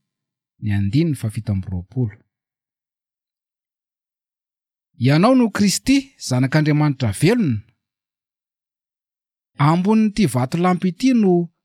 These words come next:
haoriko ny fiangonako. Matio toko fahenina amby folo, ny andininy fahenina amby folo sy ny andininy fahavalo amby folo. Fa tonga ny zanak'olona hamonjy ny very.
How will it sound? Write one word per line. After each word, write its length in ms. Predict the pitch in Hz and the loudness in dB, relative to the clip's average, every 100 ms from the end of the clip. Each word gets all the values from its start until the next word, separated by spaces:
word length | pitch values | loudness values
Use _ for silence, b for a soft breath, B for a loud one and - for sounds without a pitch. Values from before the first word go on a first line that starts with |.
| _ | _
haoriko 720 | - 151 147 185 254 - 156 | -4 0 0 2 0 0 -2
ny 80 | 127 | -2
fiangonako. 880 | - 113 98 120 120 98 - - _ _ _ _ _ _ _ _ _ _ _ | -2 -2 -2 0 0 -2 -10 -20 _ _ _ _ _ _ _ _ _ _ _
Matio 300 | 104 110 220 | -4 -2 -2
toko 220 | 202 170 | -2 -4
fahenina 340 | - 143 135 135 | -2 0 2 2
amby 220 | 123 123 | 0 -2
folo, 360 | - 220 185 107 _ _ _ _ _ _ - | -4 -2 -2 -4 _ _ _ _ _ _ -6
ny 100 | 117 | -2
andininy 480 | 113 110 180 180 143 | 0 0 0 0 -2
fahenina 380 | 139 127 120 | -2 -2 0
amby 220 | 120 113 110 | 0 0 -2
folo 400 | - 214 160 104 _ _ _ _ | -4 -2 -2 -4 _ _ _ _
sy 220 | - 143 | -10 -4
ny 100 | 123 | -2
andininy 460 | 113 107 156 160 117 | 0 0 0 0 -2
fahavalo 460 | 117 95 92 90 | -4 -6 -6 -8
amby 240 | 90 85 82 | -8 -8 -12
folo. 360 | - 110 98 - _ _ _ _ _ _ _ _ _ _ _ _ _ _ _ _ _ _ _ _ _ _ _ _ _ _ _ _ _ _ - 151 | -12 -8 -8 -10 _ _ _ _ _ _ _ _ _ _ _ _ _ _ _ _ _ _ _ _ _ _ _ _ _ _ _ _ _ _ -2 -2
Fa 240 | - 220 | 2 2
tonga 360 | 208 294 262 185 | 2 2 4 2
ny 40 | |
zanak'olona 840 | 123 131 143 - 269 262 220 190 175 | 2 2 0 0 2 2 2 2 0
hamonjy 840 | - - 175 160 175 240 214 151 | -4 -2 0 2 2 2 2 0
ny 120 | 127 98 | -2 -2
very. 540 | - 123 139 98 - | -2 0 2 -2 -8